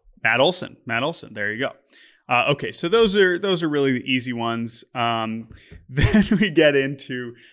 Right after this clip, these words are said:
the fun ones. Uh, let's go to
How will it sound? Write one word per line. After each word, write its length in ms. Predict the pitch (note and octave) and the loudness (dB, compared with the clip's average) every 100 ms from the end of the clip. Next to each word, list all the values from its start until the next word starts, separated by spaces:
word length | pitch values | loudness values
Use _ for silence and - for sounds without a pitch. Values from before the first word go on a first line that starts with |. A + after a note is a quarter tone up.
| _ | _
the 120 | C3+ | -4
fun 360 | C3 - D3+ D#3 | -2 2 2 2
ones. 440 | B2 F#2 A2+ - - B2 | 0 -6 -12 -14 -12 -6
Uh, 260 | B2 A#2 | -2 -2
let's 300 | B2+ D#3 - | -2 -4 -4
go 340 | - C3 B2+ A2+ | -2 -2 -2 -4
to 540 | - - G#2 G#2+ | -8 -8 -8 -8